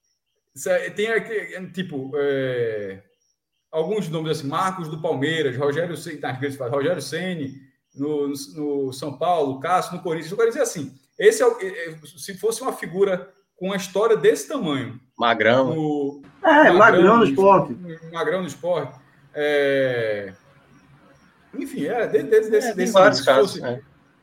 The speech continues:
Speaker 3: É, por exemplo, Magrão, quando teve, há um, há uns brasileiros, acho que alguns anos atrás,
Speaker 1: dois mil e quinze, a primeira vez.
Speaker 3: né, que ele ficou fora,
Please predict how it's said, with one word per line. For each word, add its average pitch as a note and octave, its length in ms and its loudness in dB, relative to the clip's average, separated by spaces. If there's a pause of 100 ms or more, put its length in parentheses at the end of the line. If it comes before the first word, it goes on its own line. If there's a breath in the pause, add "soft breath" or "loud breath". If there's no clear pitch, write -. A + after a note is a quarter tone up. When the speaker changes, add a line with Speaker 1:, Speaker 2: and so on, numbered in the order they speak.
(160)
Speaker 3:
É, B3 80 2
por A#3+ 120 4
exemplo, F#3+ 180 4
Magrão, A#3+ 360 4
quando B3 200 0
teve, F#3 220 -2
há F3 40 2
um, F#3 160 -2
há D#3+ 120 4
uns D#3+ 220 2
brasileiros, D#3 600 0
acho D3+ 160 -6 (180)
que C#3 120 -12
alguns D3+ 260 -2
anos E3 120 -4
atrás, D#3+ 320 2
Speaker 1:
dois - 20 -8
mil F3+ 100 -8
e - 40 -12
quinze, C#3 200 -4
a C3+ 40 -2
primeira C3+ 300 -4
vez. G2 260 -10 (360)
Speaker 3:
né, D#3+ 240 4
que G3 80 -2
ele G3 100 4
ficou F3+ 200 0
fora, E3+ 520 2